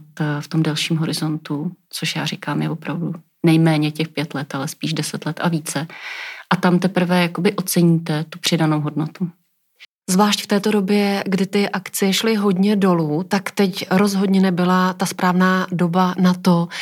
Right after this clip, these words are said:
Speaker 2: ty peníze začít vytahovat.
Speaker 1: To určitě, to určitě. Já jsem tohleto už říkala i vlastně, nebo říkám to pořád, říkala jsem to v některých rozhovorech, nebo případně říkám to pořád.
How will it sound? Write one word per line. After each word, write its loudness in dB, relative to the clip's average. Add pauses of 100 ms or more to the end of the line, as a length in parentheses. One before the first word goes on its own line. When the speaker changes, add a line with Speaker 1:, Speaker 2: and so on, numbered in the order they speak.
(140)
Speaker 2:
ty 4
peníze 4
začít 0
vytahovat. 0 (360)
Speaker 1:
To 0
určitě, 2 (320)
to 4
určitě. 2 (520)
Já 6
jsem 4
tohleto 4
už 4
říkala 2
i 0 (520)
vlastně, 0 (340)
nebo -2
říkám -2
to -2
pořád, -2
říkala -2
jsem -6
to 0
v 4
některých 0
rozhovorech, 0
nebo 0
případně -2
říkám -2
to -4
pořád. 0